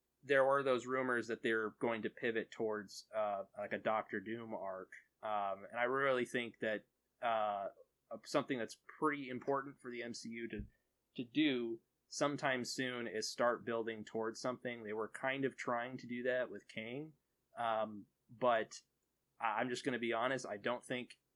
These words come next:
it's been as effective as their way of building up Thanos. Uh, and I really think that they're, they're probably going to need to pivot, um,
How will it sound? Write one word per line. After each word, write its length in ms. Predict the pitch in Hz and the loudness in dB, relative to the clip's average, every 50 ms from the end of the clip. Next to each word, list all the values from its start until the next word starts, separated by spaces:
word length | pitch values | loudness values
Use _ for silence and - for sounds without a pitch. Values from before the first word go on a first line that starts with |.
| _ _ - | _ _ -4
it's 180 | 120 104 - | -4 -4 -4
been 200 | - 127 123 117 | -4 -4 -2 -2
as 240 | 104 104 113 117 101 | -2 0 0 0 0
effective 540 | 110 - - - 110 107 - - 117 107 104 104 | -2 -6 -4 -4 -6 -4 -2 -2 -2 -2 -2 -4
as 120 | 101 92 | -6 -6
their 400 | 101 104 101 98 98 98 95 95 - _ _ _ _ _ _ _ - | -6 -8 -8 -8 -8 -10 -12 -14 -16 _ _ _ _ _ _ _ -6
way 220 | 117 110 107 107 | -2 0 0 0
of 120 | 104 95 101 | -2 -2 -2
building 280 | 113 110 107 107 104 | -2 -2 -2 -2 -4
up 140 | 101 95 - - - | -6 -6 -8 -6 -6
Thanos. 540 | 101 107 113 123 135 143 139 - - - - _ _ _ _ _ _ - | -4 -2 -2 -2 -4 -4 -6 -8 -12 -14 -16 _ _ _ _ _ _ -6
Uh, 200 | 113 107 104 104 98 | -2 0 0 0 0
and 80 | 101 110 | 0 0
I 40 | 110 | 0
really 340 | 107 117 123 123 123 120 | 0 0 0 0 0 -2
think 320 | 113 - - 123 117 113 - _ _ - | -2 -2 0 -2 -2 -2 -6 _ _ -6
that 280 | 110 107 107 101 104 - - _ 104 | -2 0 0 0 0 -2 -6 _ -6
they're, 200 | 110 110 107 107 - | -4 -4 -4 -4 -4
they're 120 | 110 113 | -6 -8
probably 380 | 101 - - 123 123 120 131 120 | -4 2 4 6 6 6 4 0
going 280 | 113 120 117 117 113 - | -2 -2 -6 -6 -6 -6
to 80 | 110 | -10
need 220 | 110 110 107 104 - | -10 -10 -10 -8 -8
to 60 | 95 | -10
pivot, 440 | - - 123 113 104 101 95 90 _ _ _ _ _ _ _ _ _ - - | -8 -4 -4 -4 -2 -4 -6 -8 _ _ _ _ _ _ _ _ _ -8 -4
um, 480 | 110 104 101 98 95 95 98 95 92 | -2 0 0 0 -2 -4 -6 -14 -16